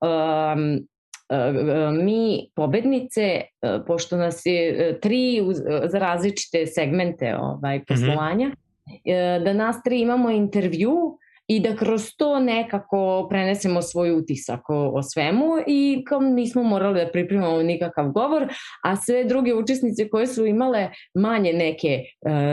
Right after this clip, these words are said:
Speaker 1: nagrade ili ti priznanja, ovaj, one su spremale govor. I na kraju smo došli na, na snimanje i manifestaciju i bilo je kao, "A sada kao govor pobednice." A mi ono kao, "Okej, mi nemamo govor,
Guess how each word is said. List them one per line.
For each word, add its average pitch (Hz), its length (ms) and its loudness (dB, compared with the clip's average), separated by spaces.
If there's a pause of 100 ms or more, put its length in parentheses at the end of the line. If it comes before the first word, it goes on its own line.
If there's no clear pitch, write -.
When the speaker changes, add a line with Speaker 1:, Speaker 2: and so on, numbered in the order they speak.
Speaker 1:
nagrade 180 640 2
ili 160 340 0
ti 165 320 0
priznanja, 151 840 0
ovaj, 147 540 0
one 185 280 0
su 185 140 -4
spremale 156 460 0
govor. - 340 -2 (180)
I 240 120 2
na 233 140 0
kraju 214 260 2
smo 254 200 0
došli 208 340 2
na, 190 220 2
na 165 260 2
snimanje 208 500 2
i 180 40 0
manifestaciju 190 880 0
i 247 80 2
bilo 233 280 2
je 233 120 0 (520)
kao, 185 440 -2
"A 151 100 -4
sada 147 460 -2
kao 139 480 -2
govor 135 520 -2 (100)
pobednice." 131 640 -4 (120)
A 135 60 -2
mi 131 160 2
ono 123 240 -2
kao, 117 340 -2 (160)
"Okej, 131 960 -2 (380)
mi 131 280 0
nemamo 127 580 0
govor, 143 460 0